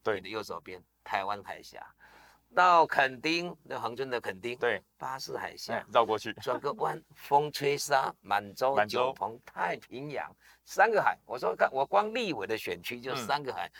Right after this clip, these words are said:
Speaker 2: 山就不用讲了啊。
Speaker 1: 对。
Speaker 2: 那现在又全县了，然后一直看，到处去看。不过到处去看也有好处啦。
Speaker 1: 嗯哼。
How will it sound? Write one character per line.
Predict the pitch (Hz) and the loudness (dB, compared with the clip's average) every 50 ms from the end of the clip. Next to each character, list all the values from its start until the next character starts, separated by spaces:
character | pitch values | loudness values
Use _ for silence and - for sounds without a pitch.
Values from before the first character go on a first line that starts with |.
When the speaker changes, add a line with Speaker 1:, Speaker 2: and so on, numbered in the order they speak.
| - - | -18 -14
Speaker 2:
山 | - - - 156 160 175 175 | -12 -2 4 6 6 6 6
就 | 170 170 | 2 2
不 | 135 127 | 2 4
用 | 135 151 147 131 | 4 2 2 2
讲 | 110 113 - - | 0 -4 -4 -4
了 | 90 85 | -6 -10
啊。 | 85 98 104 101 | -10 -10 -2 0
Speaker 1:
对。 | 123 117 98 85 - _ _ _ _ 123 | 0 0 0 -2 -6 _ _ _ _ -12
Speaker 2:
那 | |
现 | 117 127 131 | -8 -6 -6
在 | 123 | -6
又 | 120 113 107 | -6 -8 -10
全 | - - 101 92 101 | -10 -10 -10 -10 -10
县 | - - - 117 101 85 | -10 -8 -8 -8 -8 -10
了， | - - _ _ - | -16 -20 _ _ -16
然 | - - | -16 -14
后 | 98 | -14
一 | 101 | -16
直 | - - 110 | -18 -20 -18
看， | - - 110 98 95 | -12 -12 -12 -12 -10
到 | - 107 104 101 | -8 -8 -8 -8
处 | 95 107 98 | -8 -12 -14
去 | 92 98 | -16 -14
看。 | 98 - 104 98 | -12 -10 -8 -4
不 | 117 | -4
过 | 143 175 | -4 0
到 | 170 202 185 160 | 2 2 2 2
处 | 151 139 | 0 -6
去 | - 117 | -8 -6
看 | - 113 104 | -6 -6 -6
也 | 101 | -6
有 | 101 90 | -8 -8
好 | 82 - | -8 -8
处 | - 95 90 | -10 -14 -14
啦。 | - - | -10 -10
Speaker 1:
嗯 | 135 127 120 | -10 -10 -10
哼。 | 127 131 139 | -10 -12 -14